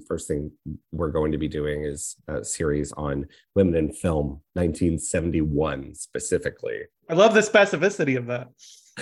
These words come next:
Speaker 1: Yeah, because we were like, "Ooh, let's, let's do little, little series," right? Because we really love, and this is something I always talk about, I love getting obsessed with something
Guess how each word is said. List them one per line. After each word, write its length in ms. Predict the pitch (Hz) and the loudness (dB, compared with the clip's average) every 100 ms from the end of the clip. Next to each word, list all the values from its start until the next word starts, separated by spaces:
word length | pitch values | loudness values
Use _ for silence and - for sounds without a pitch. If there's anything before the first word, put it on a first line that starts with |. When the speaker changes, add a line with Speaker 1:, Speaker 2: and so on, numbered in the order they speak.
| - - | -4 6
Speaker 1:
Yeah, 220 | 214 196 | 10 10
because 280 | 180 170 147 | 8 8 10
we 140 | 147 | 10
were 140 | 151 | 10
like, 260 | 135 117 92 - _ _ _ 143 | 8 6 4 -6 _ _ _ 2
"Ooh, 400 | 156 101 71 60 - _ | 4 2 0 -6 -10 _
let's, 320 | 127 139 - - _ | 0 0 -4 -12 _
let's 240 | - 190 - | -4 -4 2
do 460 | 240 175 113 - - | 8 8 8 4 -2
little, 540 | 107 107 110 110 104 - _ | 0 2 4 4 4 0 _
little 540 | 110 123 127 113 104 - | -2 2 4 4 2 -4
series," 640 | - 104 95 73 60 - | -8 -4 -2 -2 -4 -6
right? 220 | 87 85 | 0 0
Because 260 | - 107 92 - - - - | 2 0 -2 -6 -20 -16 2
we 480 | 101 127 135 147 - | 8 12 12 10 6
really 560 | 107 92 98 98 95 98 | 0 4 6 4 4 4
love, 580 | 92 90 78 69 85 - - - | 2 0 -4 -6 -10 -16 -10 0
and 160 | 98 | 2
this 140 | 95 92 | 2 0
is 80 | |
something 320 | 85 85 80 76 | 0 0 0 -4
I 120 | 76 73 | -4 -4
always 220 | 73 76 | -4 -4
talk 220 | 73 71 | -8 -6
about, 160 | 78 - | -4 0
I 60 | 113 | 2
love 440 | 101 87 85 78 | 4 2 -4 -6
getting 280 | - 87 85 - | -2 -2 -2 -6
obsessed 680 | 82 - - - 67 - - | -8 -8 -8 -6 -8 -10 -8
with 180 | 87 - | -8 -6
something 640 | - 76 - 85 78 | -6 -6 -2 0 0